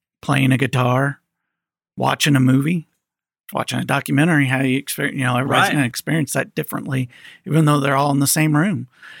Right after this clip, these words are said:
Speaker 1: Music, you know, when you sit at a, sit and watch a concert, depending on where you're sitting, it's a different experience. So when you work with clients, every client's gonna be different. Their
Speaker 2: Yeah.
Speaker 1: experience is gonna be different. So you wanna tailor their experience to what you can provide them in the end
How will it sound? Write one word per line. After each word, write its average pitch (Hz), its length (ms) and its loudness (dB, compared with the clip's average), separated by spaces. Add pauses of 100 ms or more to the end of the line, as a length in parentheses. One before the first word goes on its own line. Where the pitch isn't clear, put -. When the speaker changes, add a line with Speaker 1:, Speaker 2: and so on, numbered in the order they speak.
(220)
Speaker 1:
Music, 143 680 0 (120)
you 127 160 -6
know, 117 240 -6
when 117 240 -6
you 117 40 -10
sit 123 280 -10
at 120 120 -8
a, 120 200 -6 (580)
sit 165 220 0
and 160 80 2
watch 143 180 0
a - 60 -4
concert, 139 460 0
depending 139 340 2
on 135 80 2
where 131 100 2
you're 123 120 0
sitting, 165 440 -4 (220)
it's - 100 -12
a - 60 -6
different 139 300 -2
experience. 139 600 0
So 127 280 -4 (520)
when 139 160 2
you 131 120 4
work 143 300 0
with 135 160 -4
clients, 143 600 0
every 135 200 -2
client's 123 480 -6
gonna 127 160 -6
be 127 60 -2
different. 127 420 -8 (920)
Their 143 120 2
Speaker 2:
Yeah. 147 60 6
Speaker 1:
experience 156 540 0
is 143 80 -6
gonna 143 180 0
be 139 100 -2
different. - 460 -10
So 147 120 -8
you 139 140 -4
wanna 135 160 -2
tailor 131 440 -6
their 127 260 -8
experience 123 840 -12
to - 80 -20
what - 220 -10
you 127 140 -10
can 123 200 -12
provide 120 420 -6
them 131 180 -8
in 135 100 -6
the 123 140 -10
end 123 220 -8